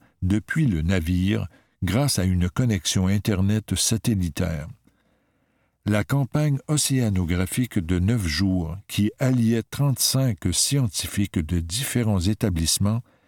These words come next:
vient de s'achever. Une foule de mesures et d'observations ont été réalisées, dont l'exploration du fond marin avec un petit sous-marin téléguidé,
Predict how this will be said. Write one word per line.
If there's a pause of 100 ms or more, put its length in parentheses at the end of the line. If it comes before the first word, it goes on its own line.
(220)
vient
de
s'achever. (840)
Une
foule
de
mesures
et
d'observations
ont
été
réalisées, (580)
dont
l'exploration
du
fond
marin
avec
un
petit
sous-marin
téléguidé,